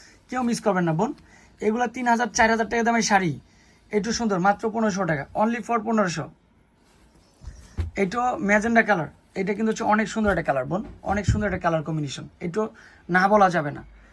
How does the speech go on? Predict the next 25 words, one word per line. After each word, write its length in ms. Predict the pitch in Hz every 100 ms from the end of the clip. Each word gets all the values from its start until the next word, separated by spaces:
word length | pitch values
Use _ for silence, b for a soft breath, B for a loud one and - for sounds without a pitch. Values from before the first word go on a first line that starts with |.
| b -
সম্পূর্ণ 300 | 214 190 214 220
all 80 | 208 214
over 140 | 214 202
কাজ 100 | 185 -
করা। 140 | 220 330 - b b
আর 80 | 156 160
বডিটা 280 | 190 220 220 220
থাকবে 180 | 208 226
হচ্ছে 140 | 220 226
সম্পূর্ণ 280 | 220 202 220 240 -
লাক্সারি 340 | 180 190 202 202
শিফনের 340 | 214 196 202 180
মধ্যে, 180 | 151 131 - -
পনেরোশো 340 | 214 214 175 165
টাকা। 140 | 135 - - B B B B B
এটাও 180 | 214 240 220
সুন্দর 200 | 233 214
চলে 140 | 214 185
আসবে। 160 | 147 135 - B B B B B
এই 80 | 220 226
শাড়ির 240 | 220 226
প্রাইসও 260 | 226 214 214 214
থাকবে 180 | 208 226
মাত্র 180 | 208 196 214
পনেরোশো। 360 | 196 196 165 -